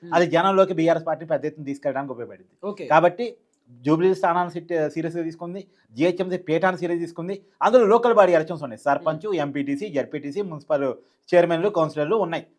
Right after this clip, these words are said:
Speaker 1: Hmm.
Speaker 2: అయితే సహజంగా లోకల్ బాడీ ఎలక్షన్స్ ఎవరు గవర్నమెంట్ ఉంటే వాళ్ళు పాజిటివ్‌గా ఉంటాయి
Speaker 1: Hmm.
Speaker 2: సహజంగా.
Speaker 1: Hmm.
Speaker 2: కానీ ఇప్పుడు కే-, కాంగ్రెస్ మీద వ్యతిరేకత పెరిగింది అన్నది కదా జనంలో చర్చ.
Speaker 1: అవును.
Speaker 2: దాన్ని నిరూపించేది ఎక్కడ?
Speaker 1: Hmm.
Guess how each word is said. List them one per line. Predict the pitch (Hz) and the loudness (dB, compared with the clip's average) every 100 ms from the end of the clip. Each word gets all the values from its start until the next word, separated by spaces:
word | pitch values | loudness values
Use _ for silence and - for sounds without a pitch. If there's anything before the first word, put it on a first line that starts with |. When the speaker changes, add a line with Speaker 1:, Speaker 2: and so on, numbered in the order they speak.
| - | -14
Speaker 1:
Hmm. | 185 143 | -4 2
Speaker 2:
అయితే | 208 202 175 208 - - | 4 10 10 10 6 0
సహజంగా | 175 160 208 233 214 214 | 4 6 8 6 6 4
లోకల్ | 185 190 190 | 6 2 2
బాడీ | 175 156 | 4 4
ఎలక్షన్స్ | 143 165 165 | 0 -4 -6
ఎవరు | 143 151 | -4 0
గవర్నమెంట్ | 139 139 143 | 0 0 -2
ఉంటే | 139 135 | -6 0
వాళ్ళు | 160 139 | 0 0
పాజిటివ్‌గా | 120 113 113 113 | -6 -8 -10 -10
ఉంటాయి | 131 98 _ - | -10 -12 _ -18
Speaker 1:
Hmm. | 175 143 - | -14 -14 -4
Speaker 2:
సహజంగా. | 143 131 107 | -2 -2 -8
Speaker 1:
Hmm. | - _ 170 | -18 _ -4
Speaker 2:
కానీ | 175 220 | 2 4
ఇప్పుడు | 214 208 | 4 0
కే-, | 208 196 226 | 2 4 4
కాంగ్రెస్ | 220 180 214 220 196 | 4 2 2 -2 -2
మీద | 208 | 0
వ్యతిరేకత | 190 170 208 196 190 | 2 2 0 0 -2
పెరిగింది | 185 190 208 202 | -2 -2 -4 -2
అన్నది | 196 196 | -2 2
కదా | 202 202 | 6 6
జనంలో | 196 180 185 185 190 | 6 0 -2 -4 -6
చర్చ. | 190 180 175 _ | -2 -4 -4 _
Speaker 1:
అవును. | 175 196 143 | -10 -6 6
Speaker 2:
దాన్ని | 196 208 | 6 6
నిరూపించేది | 185 220 226 214 226 208 | 4 4 4 0 0 2
ఎక్కడ? | 196 202 190 190 - | 4 6 4 2 -10
Speaker 1:
Hmm. | 185 | -18